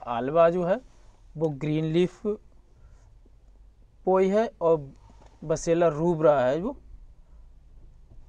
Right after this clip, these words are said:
लाल कलर वाली पोई। और तेईसवाँ प्रश्न दिया है, प्रोटीन enha-, enhancement in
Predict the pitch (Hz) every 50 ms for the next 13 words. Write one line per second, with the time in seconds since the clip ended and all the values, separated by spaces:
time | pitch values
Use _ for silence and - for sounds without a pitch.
0 | - - - - - - - 160 160 170 180 170 156 123 104 - 110 101 92 80
1 | 65 - - 71 67 - - - - - - - - - - - - - - -
2 | 120 107 95 - - - - - - - - - - - - - - - - -
3 | - - - - - - - - - - - - - - - - - - - -
4 | - - - - - - - - - - - - - - - - - - - -
5 | - - - - - - - - - - - - - - - - - - - -
6 | - - - - - - - - - - - - - - - - - - - -
7 | - - - 135 131 - - 175 165 165 156 180 170 160 160 - 165 165 - 175
8 | 160 165 165 165 175 214 - - - - - - - - - - - - 202 202
9 | 202 196 - 214 202 208 208 208 214 208 - - - - _ - - - - 175
10 | 185 190 175 180 180 175 175 - - - - - - 165 170 170 175 180 185 180
11 | - 190 185 185 185 190 196 202 - - - _ _ - _ - - _ - -
12 | - _ _ _ - - - _ - - - _ - 208 214 220 226